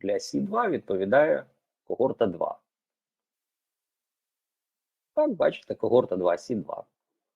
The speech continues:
Тобто тут у нас, е, спів-, відповідність є певна. Ну і в одній когорті два користувача, в іншій шістнадцять користувачів. Це, це досить зручно. От, е,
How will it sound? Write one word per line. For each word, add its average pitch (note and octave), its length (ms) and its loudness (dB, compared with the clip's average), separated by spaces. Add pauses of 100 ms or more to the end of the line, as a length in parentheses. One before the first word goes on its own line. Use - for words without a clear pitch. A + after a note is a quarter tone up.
(140)
Тобто - 240 -8
тут E3+ 220 2
у A2 60 0
нас, - 480 0
е, F2+ 400 -2 (100)
спів-, F#2+ 520 -8
відповідність G2 800 -4
є - 200 -12
певна. - 280 -16 (540)
Ну B3+ 180 8
і E3 200 8
в A#2 160 2
одній A2+ 300 2
когорті G#2 480 -2
два G#3 220 0
користувача, D3+ 600 2
в A#2+ 140 0
іншій - 200 -4
шістнадцять - 480 -8
користувачів. A2 760 -6
Це, F2+ 400 -6
це - 140 -8
досить - 320 -14
зручно. D3+ 540 -4 (760)
От, A2+ 300 0
е, G2+ 680 4